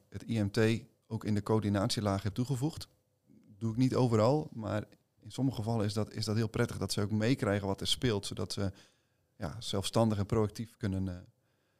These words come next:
kunnen acteren. Ehm, als tweede tip, ehm, ja, zorg ervoor dat die mensen weten wat ze moeten doen. Dan zal ik heel eerlijk zijn dat we dat bij de Grand Prix niet helemaal, eh, <laughs> tot in de puntjes hadden verzorgd. Ehm,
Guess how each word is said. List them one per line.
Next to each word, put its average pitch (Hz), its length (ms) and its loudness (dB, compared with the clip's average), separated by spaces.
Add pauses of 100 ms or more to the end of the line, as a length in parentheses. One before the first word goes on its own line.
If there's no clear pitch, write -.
(200)
kunnen 120 220 4
acteren. 131 500 4 (840)
Ehm, 101 340 2
als 98 120 2
tweede 123 280 0
tip, 117 260 -2 (680)
ehm, 98 320 0 (640)
ja, 95 80 -20
zorg 113 280 2
ervoor 110 220 2
dat 104 120 2
die 113 80 2
mensen 110 300 2
weten 113 240 2
wat 107 140 2
ze 110 80 0
moeten 104 220 0
doen. 110 260 2 (560)
Dan 95 100 -20
zal 101 180 0
ik 101 140 -2 (220)
heel 113 200 0
eerlijk 113 240 2
zijn 104 240 2
dat 104 140 0
we 107 60 -4
dat 101 220 -2
bij 101 140 -2
de 98 320 -4
Grand 104 200 -4
Prix 120 200 2
niet 127 160 4
helemaal, 120 540 2
eh, 107 160 0 (720)
<laughs> 131 80 0
tot 127 180 6
in 120 80 6
de 123 80 6
puntjes 131 320 2
hadden 117 180 2
verzorgd. 117 500 2 (280)
Ehm, 104 340 2